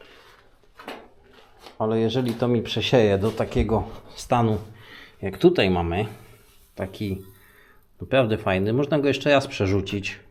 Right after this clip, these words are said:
Nie wiem, czy kamerka wyostrzy na tym.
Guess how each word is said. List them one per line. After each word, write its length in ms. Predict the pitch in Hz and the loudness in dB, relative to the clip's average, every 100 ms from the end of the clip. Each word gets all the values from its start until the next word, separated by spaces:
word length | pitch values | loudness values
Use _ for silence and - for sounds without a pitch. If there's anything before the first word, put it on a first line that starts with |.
| - - - - - - | -20 -20 -20 -20 -16 -6
Nie 120 | 135 | -4
wiem, 160 | 110 95 | -2 -4
czy 100 | - | -4
kamerka 400 | 98 98 95 98 | 0 0 0 0
wyostrzy 480 | 101 104 - - | 0 -2 -2 0
na 120 | 95 90 | 0 0
tym. 440 | 95 98 - - | 0 -2 -4 -14